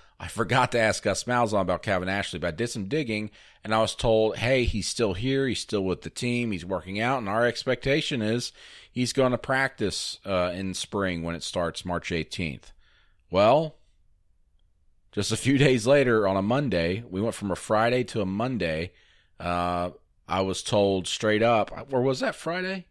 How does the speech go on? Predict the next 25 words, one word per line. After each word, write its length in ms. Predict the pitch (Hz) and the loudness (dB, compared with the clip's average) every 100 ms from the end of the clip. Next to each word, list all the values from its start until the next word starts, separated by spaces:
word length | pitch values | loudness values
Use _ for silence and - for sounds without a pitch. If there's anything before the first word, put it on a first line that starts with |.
| _ _ _ _ _ _ _ _ | _ _ _ _ _ _ _ _
Or 60 | 95 | -2
am 60 | 110 | 0
I 80 | |
mixing 300 | 120 120 - | 0 -2 -2
my 100 | 98 | -4
days 360 | 85 87 87 80 | -2 0 0 -2
up? 260 | 73 60 - _ _ _ _ _ _ _ _ _ _ _ _ _ _ _ _ _ _ _ _ - | -4 -6 -10 _ _ _ _ _ _ _ _ _ _ _ _ _ _ _ _ _ _ _ _ 2
That 100 | 147 | 4
was, 180 | 143 - | 4 2
I 80 | - | -2
think, 200 | 185 170 | -2 -2
signing 420 | - 113 104 90 | 0 0 2 0
day. 200 | 76 69 | 0 -4
So 280 | - 160 143 | -2 2 4
it's 220 | 139 - | 4 0
been 500 | - 151 123 113 101 - _ _ _ | -2 -2 0 -4 -8 -16 _ _ _
since 280 | 139 120 | -8 -2
last 280 | 113 104 - | 2 2 2
Wednesday. 640 | 90 87 78 - 60 - - _ _ _ _ | -4 -6 -6 -8 -8 -10 -18 _ _ _ _
I 100 | 80 | -8
should, 240 | 82 85 71 | -6 -6 -8
I 140 | 80 | -8
should 220 | 82 78 | -8 -10
correct 300 | - 78 67 | -8 -6 -6
myself. 380 | 65 - 57 - | -8 -10 -12 -14